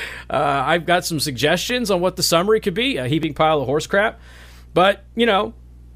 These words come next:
again, I, I, I don't really know what to tell you. I really don't. I know that a lot of you are probably listening to this and going, "Casey, p-, clearly you're overreacting this." No. No, I'm not.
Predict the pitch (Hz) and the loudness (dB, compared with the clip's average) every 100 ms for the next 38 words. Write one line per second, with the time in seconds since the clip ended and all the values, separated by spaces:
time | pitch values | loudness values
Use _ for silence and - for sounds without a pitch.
0 | - - - - 165 208 196 240 - - | -20 -20 -20 -8 0 2 2 -2 -10 -20
1 | - - - - - - - - - - | -20 -20 -20 -20 -20 -20 -20 -20 -20 -20
2 | - - 156 160 - - - - - - | -20 -8 -4 -4 -8 -16 -16 -20 -20 -18
3 | - 208 269 247 240 226 214 156 151 117 | -2 2 2 4 4 4 2 0 0 0
4 | 87 - - - - - 156 214 277 214 | -2 -14 -20 -20 -16 -4 -2 -2 2 2
5 | 160 - - - 165 214 226 214 190 190 | 2 -4 -12 -4 2 2 2 0 2 0
6 | 170 170 175 170 165 175 180 165 156 156 | -2 -2 2 0 0 -4 -4 -4 -4 -6
7 | - 170 127 120 151 139 123 - - - | -6 -4 -4 0 0 0 -10 -14 -18 -14
8 | - 196 233 247 247 220 180 165 151 151 | -10 -4 -2 2 2 2 2 0 0 -2
9 | 139 139 135 131 107 110 - 185 185 202 | 0 0 -2 -4 -6 -10 -12 -8 -2 0
10 | 226 240 202 143 95 - - - - - | 2 4 4 2 -2 -12 -20 -20 -20 -20
11 | - - - - - - 131 165 220 226 | -20 -20 -20 -20 -20 -12 -2 2 4 4
12 | 214 214 147 | 2 2 0